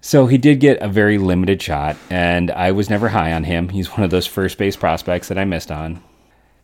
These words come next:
So if you want to say he didn't get a full opportunity and he should have, okay, you can probably find that there were opportunities in there at points in time when the Indians could have used a bat. They could have used a hitter.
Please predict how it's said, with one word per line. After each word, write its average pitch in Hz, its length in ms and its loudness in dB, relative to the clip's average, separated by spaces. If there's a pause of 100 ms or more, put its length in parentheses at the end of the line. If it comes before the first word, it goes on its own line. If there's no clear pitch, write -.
(240)
So - 140 -4
if - 160 -4
you 160 80 2
want 151 160 2
to 117 40 0
say 104 260 0
he 101 80 -2
didn't 90 160 -2
get 87 100 -2
a 85 60 -8
full 85 160 -4
opportunity 85 640 -4
and 82 560 -8
he 98 160 -8
should 98 180 -2
have, 92 240 -4
okay, 87 360 -6 (140)
you 104 160 -6
can 104 220 -2
probably 95 300 -2
find 82 340 -4
that 82 80 -6
there 90 120 -6
were 85 140 -4
opportunities 82 560 -6
in 82 100 -8
there 85 140 -6
at 85 120 -8
points 87 240 -6
in 87 80 -8
time 85 280 -8
when 85 100 -8
the 87 80 -6
Indians 87 280 -8
could 90 140 -8
have 82 80 -10
used 87 320 -8 (240)
a 87 60 -6
bat. 76 340 -4
They 82 80 -12
could - 120 -12
have 80 80 -10
used 82 240 -10
a 76 60 -10
hitter. 82 340 -10